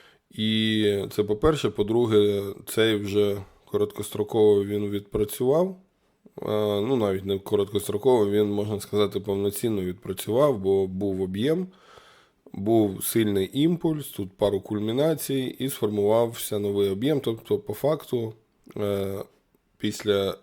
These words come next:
формування позиції на продаж тут, е,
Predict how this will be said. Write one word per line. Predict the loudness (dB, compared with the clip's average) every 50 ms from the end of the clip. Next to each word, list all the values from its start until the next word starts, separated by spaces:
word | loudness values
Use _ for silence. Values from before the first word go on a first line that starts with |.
| _ _ -14
формування | -4 -2 -2 0 2 2 2 4 2 2 2 -2 -4 -4 -6 -6 -4
позиції | -4 -2 0 0 -2 -2 -4 -6 -6 -6 -6 -6 -6
на | -6 -8
продаж | -8 -2 -2 -2 0 -2 -4 -8 -8
тут, | -2 -2 -2 -2 -2 -8 -18 -20 -20 -20 -20 -20 -20 -20 -20 -20 _ _ _ _ _ -14 -8
е, | -4 -2 -2 0 0 -2 -2 -4